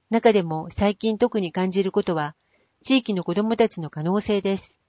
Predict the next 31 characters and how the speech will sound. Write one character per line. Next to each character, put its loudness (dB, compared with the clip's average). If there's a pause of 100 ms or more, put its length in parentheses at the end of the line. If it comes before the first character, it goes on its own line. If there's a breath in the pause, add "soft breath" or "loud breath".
(880)
自 0
身 2
の -4
活 -4
動 6
の 0
一 0
つ、 -8 (500)
ダ 0
ッ -6
パ 4
ラ 6
ジ -2
オ 0
の -6
私 -4
の -2
番 -2
組 -4
に、 -4 (360)
黒 2
田 8
原 0
小 6
学 4
校 -2
の -6
六 -4
年 2
生 2
が -6